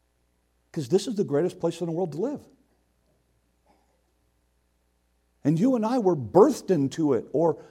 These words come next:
or we, we came into it when, when we did the, the, uh, you know what I mean, uh, immigration thing.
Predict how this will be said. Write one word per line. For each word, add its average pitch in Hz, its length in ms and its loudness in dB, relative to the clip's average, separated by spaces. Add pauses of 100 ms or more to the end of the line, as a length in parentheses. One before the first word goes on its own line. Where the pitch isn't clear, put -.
(120)
or 156 280 0
we, 147 260 4
we 147 180 0
came 208 320 -4
into 220 560 2
it 190 160 0
when, 175 380 -2
when 147 260 -2
we 143 220 0
did 151 320 -6
the, 143 320 -2
the, 131 100 -2
uh, 104 720 -4
you 98 140 -8
know 95 80 -6
what 87 140 -6
I 80 40 -10
mean, 82 380 -8
uh, 90 140 -10 (340)
immigration 170 500 4
thing. 117 160 -10